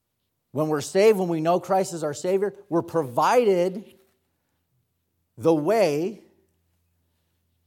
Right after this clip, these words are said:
past the corruption, past that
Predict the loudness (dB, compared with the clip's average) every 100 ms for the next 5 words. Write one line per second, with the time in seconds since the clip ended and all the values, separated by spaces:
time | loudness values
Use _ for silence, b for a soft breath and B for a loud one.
0 | _ _ _ -6 -4 -4 -8 -14 -12 -10
1 | -10 -12 -20 -20 -2 0 0 -2 -18 -16
2 | -4 -2 -2